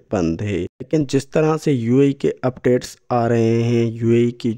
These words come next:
जॉब्स में डिमांड ज़्यादा है, वीज़े नहीं लग रहे हैं, तो उसके हिसाब से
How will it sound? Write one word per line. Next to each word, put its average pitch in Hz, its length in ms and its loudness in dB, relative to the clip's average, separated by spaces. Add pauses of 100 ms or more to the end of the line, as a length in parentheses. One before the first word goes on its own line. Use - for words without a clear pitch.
जॉब्स 113 440 0
में 120 220 0
डिमांड 120 420 0
ज़्यादा 113 420 -2
है, 117 240 0
वीज़े 113 420 -2
नहीं 117 280 -2
लग 117 200 -2
रहे 117 280 -2
हैं, 113 200 -2
तो - 180 -8 (140)
उसके 165 320 -2
हिसाब 127 380 -2
से 123 220 -4